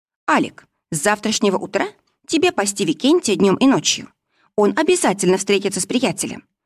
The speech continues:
Потом на него переключишься". "Скинь мне фотки", попросил Рудаков, доставая смартфон. "Тоже попробую поискать этого парня. Может, с двух сторон процесс ускорится?" Алик тут же перекинул со своего смартфона фотографии Ивану.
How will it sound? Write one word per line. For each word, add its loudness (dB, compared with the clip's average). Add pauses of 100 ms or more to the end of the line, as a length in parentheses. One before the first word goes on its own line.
(200)
Потом -2
на 4
него 6
переключишься". -2 (1200)
"Скинь 2
мне 4
фотки", -6 (300)
попросил 0
Рудаков, 0
доставая 0
смартфон. -6 (800)
"Тоже 2
попробую 0
поискать 0
этого -2
парня. -2 (440)
Может, 2
с -8
двух -2
сторон -2
процесс -2
ускорится?" -4 (840)
Алик -2
тут 0
же 0
перекинул 2
со -4
своего 0
смартфона 0
фотографии -2
Ивану. -4